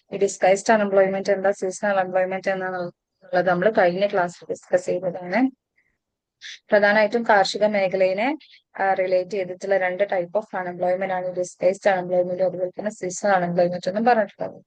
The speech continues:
ക്ലിയർ? അടുത്തതാണ് പ്രധാനമന്ത്രി കൗശൽ വികാസ് യോജന. This is aims to provide skill development training to youth. അതായത് യുവാക്കൾക്ക്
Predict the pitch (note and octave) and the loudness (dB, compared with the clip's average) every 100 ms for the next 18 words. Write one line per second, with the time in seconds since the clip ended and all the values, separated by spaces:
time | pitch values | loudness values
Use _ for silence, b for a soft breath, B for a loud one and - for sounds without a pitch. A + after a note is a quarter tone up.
0 | - G#3+ F3 F3 _ _ _ _ _ _ | -2 2 2 0 _ _ _ _ _ _
1 | _ _ _ _ _ _ _ _ _ _ | _ _ _ _ _ _ _ _ _ _
2 | _ _ _ _ _ _ _ _ _ _ | _ _ _ _ _ _ _ _ _ _
3 | _ _ _ _ _ _ _ _ _ _ | _ _ _ _ _ _ _ _ _ _
4 | _ _ _ A3 A3+ A#3 C4 A#3 G3+ G#3+ | _ _ _ -2 -2 2 2 2 0 0
5 | D4+ - _ _ _ - A3 A#3 B3 A#3 | 0 -2 _ _ _ -2 2 2 2 -2
6 | G3+ F#3+ A#3 C4 A3 G3+ G3+ - C4 G#3+ | -4 -2 -2 -2 0 0 0 -4 -6 -6
7 | F#3+ G#3+ A3 - G3+ F3+ G3 F#3+ F#3+ - | -10 -8 -8 -2 0 0 -2 -6 -8 -14
8 | _ _ b b b _ _ A#3+ B3 D#4 | _ _ b b b _ _ -2 2 2
9 | D#4+ - G#3 G3+ G3+ - B3+ - G3 F#3 | 0 -4 -4 -2 -6 0 0 6 6 6
10 | A3+ - - B3+ C4 A3+ G3+ G3 G3 G3+ | 2 -2 0 2 4 4 4 2 -4 -6
11 | A3+ - G3 G3 G3+ G3+ A3 G3+ F3+ E3+ | -6 0 0 0 -4 -4 -4 -4 -4 -6
12 | - - - _ _ _ _ _ _ _ | -8 -10 -10 _ _ _ _ _ _ _
13 | _ - A3+ B3 B3 A#3 G#3+ G3+ G3+ A3 | _ -2 2 4 4 2 2 4 6 4
14 | A3 A#3 A3+ A3+ C#4+ | 2 0 2 2 0